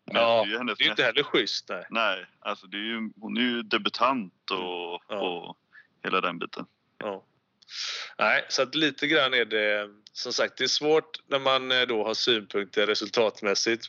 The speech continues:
Speaker 2: Har man liksom så här, kryss mot Spanien, torsk mot Ryssland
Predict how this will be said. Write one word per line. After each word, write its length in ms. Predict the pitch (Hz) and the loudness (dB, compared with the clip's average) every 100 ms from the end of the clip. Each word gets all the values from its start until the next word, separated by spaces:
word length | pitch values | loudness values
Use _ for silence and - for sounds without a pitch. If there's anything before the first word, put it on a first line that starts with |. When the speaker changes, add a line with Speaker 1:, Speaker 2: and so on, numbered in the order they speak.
| - | -8
Speaker 2:
Har 100 | 113 | -2
man 160 | 110 107 - 120 | -2 -2 -6 -4
liksom 260 | 110 101 | -2 0
så 60 | 101 | 0
här, 100 | 87 | -2
kryss 360 | - 123 120 - | 0 0 0 -2
mot 120 | 107 | -4
Spanien, 520 | - 107 95 95 95 95 - - - | 2 2 2 0 -2 -4 -20 -18 -2
torsk 360 | 107 98 - | 0 0 -4
mot 80 | 98 | -2
Ryssland 560 | 104 98 - 101 101 | -2 0 2 4 2